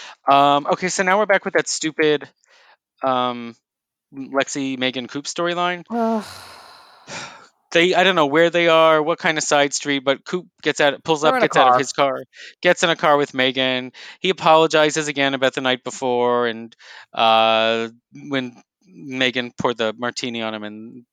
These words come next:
Speaker 1: she accepts his apology and they start kissing. Um, and Peter is at home drinking alone, and there's a knock at the door, and it's Amanda in a red dress,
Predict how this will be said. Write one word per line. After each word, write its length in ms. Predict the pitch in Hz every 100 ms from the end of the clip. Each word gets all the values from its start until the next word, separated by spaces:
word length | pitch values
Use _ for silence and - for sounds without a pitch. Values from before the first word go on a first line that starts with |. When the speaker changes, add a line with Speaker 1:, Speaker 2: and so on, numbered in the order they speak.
| _ _
Speaker 1:
she 180 | - 151
accepts 300 | 135 147 127
his 120 | 127 120
apology 400 | 123 110 113 110
and 100 | 107
they 60 |
start 240 | - 101 -
kissing. 300 | 98 120 123 _ _ _ _ - - - - - _ -
Um, 460 | 117 113 110 107 107 _ _ _ _ - _ _ _ -
and 360 | 139 131 131 _
Peter 420 | - 196 190 190 180
is 400 | 151 139 127 -
at 140 | 139 117
home 340 | 143 139 135
drinking 360 | 120 127 123 113
alone, 500 | 117 175 170 170 151
and 80 | 131
there's 160 | 123
a 60 | 135
knock 200 | 123 135
at 80 | 127
the 80 |
door, 380 | 123 120 117 117 - - - - - -
and 140 | 190
it's 120 | 220 269
Amanda 420 | 269 240 131 110 - - - _
in 400 | 160 160 170 170
a 60 | 175
red 220 | 156 147
dress, 480 | 120 104 104 -